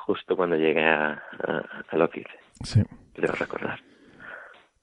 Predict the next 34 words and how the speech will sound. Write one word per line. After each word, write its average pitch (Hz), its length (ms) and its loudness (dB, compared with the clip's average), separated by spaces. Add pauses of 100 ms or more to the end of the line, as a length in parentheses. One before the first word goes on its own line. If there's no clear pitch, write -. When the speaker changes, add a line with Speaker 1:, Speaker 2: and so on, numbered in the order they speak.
Speaker 2:
Eh, 123 320 12
muy 123 140 12
bien, 135 120 10
que 135 120 10
Lockheed 123 320 10
Martin, 131 380 12
por 117 120 6
cierto, 131 360 10
es 117 60 10
una 120 300 12
empresa 120 380 10
que 117 60 8
a 113 40 10
lo 110 60 12
mejor 120 240 10
a - 40 12
muchos 120 220 10
oyentes 120 240 12
les 113 100 10
sonará 120 340 12
de 120 100 12
desarrollos 117 480 10
militares 120 680 10
y 110 40 8
cosas 113 280 10
así 117 160 8
un 117 80 10
poco 117 260 8
malvadas, 120 460 12 (500)
pero 110 260 10
hay 113 80 12
que 120 100 10
decir 117 260 10
que 117 380 12